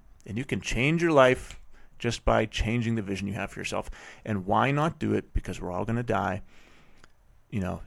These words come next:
soon enough. You never know when it's gonna happen. I could die tomorrow. I could walk out.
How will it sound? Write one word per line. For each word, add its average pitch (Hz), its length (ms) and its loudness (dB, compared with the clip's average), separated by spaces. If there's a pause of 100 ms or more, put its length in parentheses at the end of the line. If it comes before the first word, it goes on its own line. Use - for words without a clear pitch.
soon 117 360 4
enough. 110 420 2 (880)
You 113 120 4
never 123 240 6
know 127 100 8
when 127 120 6
it's 131 100 -2
gonna 135 160 2
happen. 107 440 0 (200)
I 113 160 4
could 113 160 -2
die 113 180 6
tomorrow. 117 320 4
I 110 60 2
could 95 160 -6
walk 113 280 6
out. 113 280 4